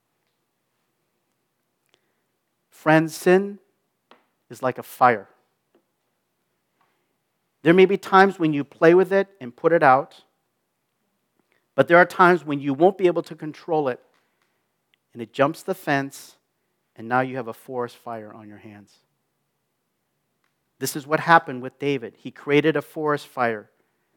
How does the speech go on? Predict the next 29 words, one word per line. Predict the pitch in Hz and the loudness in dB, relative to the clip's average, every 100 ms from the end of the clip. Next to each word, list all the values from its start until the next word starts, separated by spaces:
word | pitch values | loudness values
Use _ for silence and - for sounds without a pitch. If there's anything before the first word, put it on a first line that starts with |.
| _ _ _ _ _ _ - | _ _ _ _ _ _ -12
The | 139 | -4
chain | - 196 | 2 4
reaction | 190 185 185 185 - 185 | 6 8 6 4 0 0
of | 165 | 0
sin | - 208 196 | 2 4 4
was | 170 147 - | 4 0 2
unstoppable. | 175 180 - - 170 165 151 127 104 _ _ _ _ _ _ _ | 2 2 -4 2 4 4 -4 -12 -18 _ _ _ _ _ _ _
Tree | - - 226 233 | -8 2 4 8
after | 180 - 170 | 6 4 -6
tree | - - 202 180 135 | -10 -6 2 2 2
was | 123 - | -6 -16
crackling | - 165 151 - 131 113 104 _ - | -2 2 2 0 -16 -16 _ _ -20
and | 117 | -20
falling. | - 143 131 120 110 _ _ _ _ _ _ _ _ _ _ _ _ _ _ _ _ | -12 -4 -4 -4 -12 _ _ _ _ _ _ _ _ _ _ _ _ _ _ _ _
His | - 156 | -10 -6
sons | - 190 180 | 2 4 2
committed | - 165 175 170 131 | -2 2 4 4 2
grievous | 151 185 180 170 | 0 2 2 -2
crimes. | - 165 165 143 123 - _ _ | -2 2 4 4 -2 -14 _ _
His | 175 - | -4 -2
family | - 196 202 190 180 | 4 6 6 6 4
and | 165 156 | 0 4
wives | 175 170 156 127 - - | 8 8 8 2 -12 -12
were | 170 | -4
aghast | 175 135 175 185 170 156 - | -2 0 6 8 8 4 -2
at | 139 | 0
what | 156 | 0
was | 160 147 | 0 -2
unfolding. | 160 151 - 180 175 143 113 | -4 -4 0 0 0 -6 -12